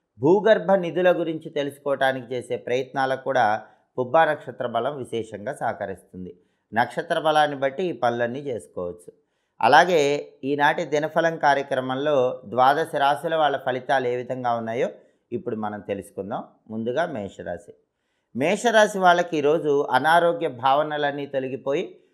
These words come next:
ఆరోగ్య ప్రాప్తి ఏర్పడుతుంది. రాజకీయ రంగంలో ఉన్న వాళ్ళకి మంచి లాభాలు కలిగే సూచనలు ఉన్నాయి.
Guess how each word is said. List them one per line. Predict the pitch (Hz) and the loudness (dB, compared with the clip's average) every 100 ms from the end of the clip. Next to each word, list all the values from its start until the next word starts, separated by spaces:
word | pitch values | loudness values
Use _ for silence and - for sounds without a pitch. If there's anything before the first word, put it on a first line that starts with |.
| _ - | _ 6
ఆరోగ్య | 123 160 160 160 | 8 8 4 0
ప్రాప్తి | - 139 131 135 | 4 4 4 2
ఏర్పడుతుంది. | 123 - 120 110 113 117 170 - _ _ _ | 0 0 -2 -4 -4 -6 -8 -12 _ _ _
రాజకీయ | 117 139 180 208 214 208 | 6 8 8 6 0 0
రంగంలో | 190 175 170 165 156 | 0 0 -2 -2 -2
ఉన్న | 151 | -2
వాళ్ళకి | 147 151 156 175 | 2 2 0 -4
మంచి | 143 143 143 160 | -6 -8 -4 2
లాభాలు | 143 147 156 160 | 4 4 2 2
కలిగే | 147 131 123 | 0 -2 -2
సూచనలు | 123 123 120 127 117 | -4 -6 -6 -4 -4
ఉన్నాయి. | 107 107 123 330 | -4 -4 -8 -10